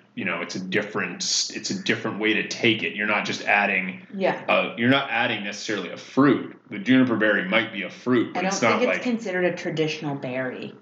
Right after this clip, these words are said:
Speaker 1: Okay, so it's not like a raspberry. It's
Speaker 2: No.
Speaker 1: like something different. It's
Speaker 2: I
Speaker 1: probably,
Speaker 2: think
Speaker 1: you would probably wouldn't even eat them, I would think.
Speaker 2: I think what I would be interested in, too, is I wonder what this lager tastes like. Like, I don't know if Flying Monkeys just has this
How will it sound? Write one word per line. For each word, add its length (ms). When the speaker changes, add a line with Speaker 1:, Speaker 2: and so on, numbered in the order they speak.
Speaker 1:
Okay, 640
so 220
it's 120
not 160
like 100
a 80
raspberry. 920
It's 180
Speaker 2:
No. 60
Speaker 1:
like 100
something 420
different. 360
It's 100
Speaker 2:
I 40
Speaker 1:
probably, 360
Speaker 2:
think 120
Speaker 1:
you 140
would 160
probably 300
wouldn't 280
even 240
eat 260
them, 180
I 80
would 180
think. 720
Speaker 2:
I 120
think 380
what 300
I 180
would 120
be 80
interested 400
in, 220
too, 280
is 140
I 220
wonder 200
what 380
this 280
lager 520
tastes 380
like. 300
Like, 120
I 160
don't 120
know 140
if 80
Flying 260
Monkeys 400
just 260
has 320
this 280